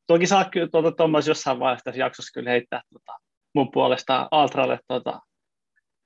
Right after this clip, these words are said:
pienet testimonialit, niin ehkä, ehkä ne lähettää sulle sit ison kasan kenkiä kiitoksista, kun tuhannet ja kymmenet tuhannet sitten kuulee tämän jakson jossain vaiheessa.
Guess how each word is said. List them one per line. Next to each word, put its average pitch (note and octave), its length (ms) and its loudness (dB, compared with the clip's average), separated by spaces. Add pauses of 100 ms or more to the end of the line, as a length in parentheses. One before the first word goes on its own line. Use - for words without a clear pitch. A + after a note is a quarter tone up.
(280)
pienet B2+ 300 2
testimonialit, B2 720 -2 (1200)
niin B2 140 4
ehkä, A2+ 240 -2
ehkä B2+ 280 -2
ne A#2+ 120 0
lähettää A#2+ 400 -2
sulle B2 220 -6
sit - 180 -2
ison C3 200 2
kasan B2+ 320 -8
kenkiä C3 360 0
kiitoksista, C3+ 600 -2
kun - 120 -20 (720)
tuhannet D#3 400 6
ja C#3+ 80 2
kymmenet C3 480 0
tuhannet B2 340 -6
sitten - 260 -18 (1080)
kuulee B2 340 2
tämän - 240 -6
jakson - 320 -8 (260)
jossain C3+ 340 0
vaiheessa. C3 500 -2